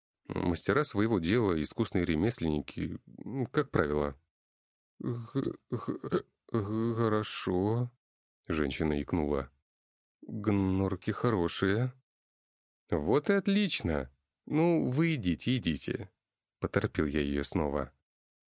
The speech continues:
Убедившись, что мисс Грегор покинула подвал и плотно закрыла за собой дверь, я, наконец, повернулся к Марике.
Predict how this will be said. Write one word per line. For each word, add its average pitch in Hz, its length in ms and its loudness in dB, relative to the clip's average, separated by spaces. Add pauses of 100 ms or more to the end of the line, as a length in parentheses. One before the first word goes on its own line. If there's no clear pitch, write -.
(320)
Убедившись, 98 640 0
что - 220 -2
мисс 82 240 2
Грегор 82 440 0
покинула 80 540 0
подвал 80 480 0
и - 160 -2
плотно 87 460 0
закрыла 80 460 0
за 78 140 0
собой 78 360 0
дверь, 120 400 -2 (140)
я, 80 200 0
наконец, 104 440 2
повернулся 78 580 0
к - 80 -12
Марике. 71 580 -2